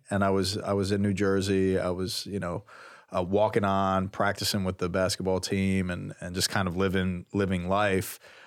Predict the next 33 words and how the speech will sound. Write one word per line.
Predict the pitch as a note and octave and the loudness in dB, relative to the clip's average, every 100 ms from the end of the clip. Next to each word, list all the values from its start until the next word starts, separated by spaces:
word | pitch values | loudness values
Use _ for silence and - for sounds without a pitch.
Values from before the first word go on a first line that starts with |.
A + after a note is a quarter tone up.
| - | -8
Um, | G2 F#2+ F#2 F2 E2+ E2 F2 - _ - | -2 0 2 0 0 -2 -6 -10 _ -2
I | A2+ | 0
had | C#3 | 0
a | |
couple | G#2+ B2 C#3+ B2 | 0 0 2 2
of, | F#2+ F#2+ | 2 0
like, | G2 F2+ F#2+ - _ _ _ - | 2 2 -2 -12 _ _ _ -10
sincere | - G#2+ F2+ - - A#2+ A2+ G#2+ | -4 -2 2 2 2 2 2 2
moments | G2+ G#2 A2 B2 B2 - | 2 2 2 2 2 0
of | F2+ G2 F2+ | -2 -4 -2
being | G2+ G2 F2 | 2 2 0
affected | - - G2+ - F#2+ E2+ | -4 -4 -4 -2 -6 -2
by | F2+ | -2
God's | E2+ F2+ F2 E2+ | 0 0 -2 -4
love. | F2+ F#2+ F#2 F2 | 0 2 4 2
I | F2 | 0
would | F2+ | 0
pass | - F#2+ F#2 | 0 0 0
by | - F#2+ | 0 2
Our | F2+ | 2
Lady | F2+ F#2 F2+ | 2 2 0
of | E2 | -2
Mercy | F2 F#2+ - E2+ E2+ - - - - - | -2 0 0 -4 -8 -12 -20 -20 -20 -6
in | G2 F2+ | -2 -2
Park | - F#2+ E2+ | 0 -2 0
Ridge, | F#2 E2+ | -2 0
New | F#2 | -4
Jersey | F2+ F2 F2 E2+ - - - - | 0 0 2 0 -4 -10 -20 -8
on | G2 | -2
the | F#2+ | 0
way | F#2 F2+ | 0 0
to | F2 | 0
school. | - G2+ F#2+ F2 G2+ | 0 0 0 -2 -4